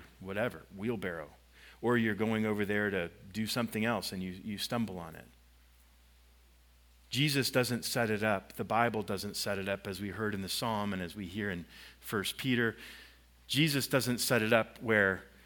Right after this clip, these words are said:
you can take me or leave me. You can call me, um, a, a really great prophet or a good healer or something like that. He sets it up so that you have to either reject him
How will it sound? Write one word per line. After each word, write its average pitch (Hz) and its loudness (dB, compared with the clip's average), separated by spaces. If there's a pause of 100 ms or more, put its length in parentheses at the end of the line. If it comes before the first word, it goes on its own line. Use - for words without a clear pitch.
you 117 2
can 117 0
take 120 -2
me 117 2
or 101 0
leave 90 -4
me. 76 -14 (520)
You 113 0
can 113 -4
call 104 -4
me, 98 -4 (440)
um, 87 -4 (360)
a, 104 -4
a 104 -4
really 107 -2
great 104 -2
prophet 127 0
or 107 -4
a 101 -2
good 98 -2 (160)
healer 120 0
or 98 -8
something 113 -4
like 101 -4
that. 107 0 (320)
He 147 -2
sets 202 2
it 131 4
up 113 6
so - -2
that 98 -8
you 110 -4
have 120 2
to 123 -8
either 110 -2
reject 98 -2
him 90 -6